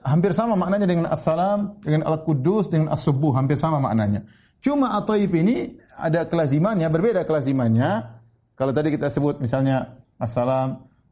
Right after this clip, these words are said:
yaitu Allah memberi keselamatan, ini ada kelaziman berkaitan dengan makhluk. Allah sendiri Maha Selamat, namun dari nama As-Salam tersebut ada kelaziman kepada makhluk, yaitu Allah memberi keselamatan kepada hamba-hambanya yang Allah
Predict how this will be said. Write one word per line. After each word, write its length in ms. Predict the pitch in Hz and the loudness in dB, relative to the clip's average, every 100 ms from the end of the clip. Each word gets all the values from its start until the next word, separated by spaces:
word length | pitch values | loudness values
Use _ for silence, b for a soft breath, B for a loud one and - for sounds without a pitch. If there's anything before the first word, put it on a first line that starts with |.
| - | -8
yaitu 160 | 120 | -6
Allah 160 | 117 131 | -2 -2
memberi 320 | 117 120 120 | 0 0 0
keselamatan, 720 | 123 120 117 131 123 127 127 | -2 -2 0 -2 -2 -2 0
ini 160 | 127 165 | 0 0
ada 80 | 139 | -2
kelaziman 400 | 131 120 139 156 | -2 -2 0 0
berkaitan 400 | 120 113 131 139 | -2 -2 -2 0
dengan 160 | 123 | 2
makhluk. 640 | 127 117 143 131 - - - | 2 0 0 -2 -4 -16 -6
Allah 240 | 147 165 | -2 -2
sendiri 560 | 147 147 185 160 170 - b b b b _ | 0 0 2 0 -2 -8 b b b b _
Maha 320 | - 131 127 120 | -4 0 0 0
Selamat, 640 | 139 143 135 220 254 - - | 0 0 0 -2 -4 -12 -4
namun 480 | 151 190 208 180 - | 0 0 0 -2 -8
dari 240 | - 143 151 | -2 0 2
nama 400 | 196 240 226 - | 2 0 0 -2
As-Salam 320 | 175 175 175 | -2 0 0
tersebut 400 | 160 143 165 226 | 0 0 0 0
ada 160 | 226 160 | 0 -2
kelaziman 480 | 160 143 185 185 | 0 0 2 0
kepada 320 | 156 123 147 143 | 0 -2 -2 0
makhluk, 320 | 131 160 180 | 0 0 -2
yaitu 160 | 185 | -2
Allah 160 | 180 196 | 0 0
memberi 160 | 175 175 | 0 0
keselamatan 560 | 151 165 185 180 151 | -2 -2 -2 -2 -4
kepada 240 | 135 135 127 | -2 -2 0
hamba-hambanya 720 | 127 120 139 151 143 113 - B B B B | 0 0 2 2 2 -2 -4 B B B B
yang 160 | 120 117 | -4 0
Allah 240 | 139 151 | 0 -2